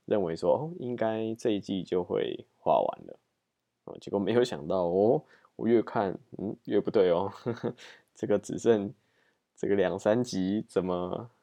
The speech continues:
还演到这边而已？<laughs> 没有，果然不出所料，他非常有机会出第五季。不过一直没有新的消息，一，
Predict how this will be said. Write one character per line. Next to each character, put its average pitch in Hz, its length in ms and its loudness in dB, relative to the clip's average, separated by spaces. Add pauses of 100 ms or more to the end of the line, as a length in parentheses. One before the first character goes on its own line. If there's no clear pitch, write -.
(140)
还 - 340 -8
演 113 400 0
到 123 180 -2
这 135 140 0
边 131 220 2
而 120 180 4
已？ 110 400 2 (680)
<laughs> 269 680 -10
没 71 240 -6
有， 62 320 -8
果 - 100 -4
然 73 160 -4
不 98 120 -10
出 95 200 -6
所 - 280 -4
料， 85 240 2
他 85 560 -8 (640)
非 104 160 2
常 92 200 -4
有 80 140 0
机 87 240 -6
会 87 320 0
出 - 220 -10
第 82 180 -6
五 55 120 -8
季。 - 300 -8
不 - 80 -4
过 131 260 6
一 131 100 0
直 113 100 -8
没 101 120 2
有 104 100 6
新 113 180 -4
的 107 100 2
消 95 220 4
息， - 140 -16
一， 117 180 -2